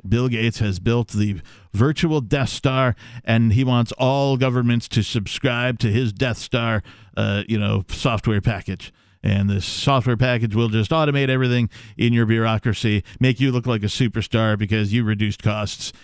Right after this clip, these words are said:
saved the people some fucking money. They'll reelect you,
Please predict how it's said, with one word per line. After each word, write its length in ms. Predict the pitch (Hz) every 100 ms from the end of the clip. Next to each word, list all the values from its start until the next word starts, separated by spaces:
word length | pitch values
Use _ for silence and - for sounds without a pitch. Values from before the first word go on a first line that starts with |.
| -
saved 320 | - 113 104
the 80 | 92
people 300 | 95 110 104
some 160 | - 101
fucking 340 | 117 107 101
money. 260 | 98 101 95 - -
They'll 120 | 101 95
reelect 400 | 101 98 95
you, 80 | 98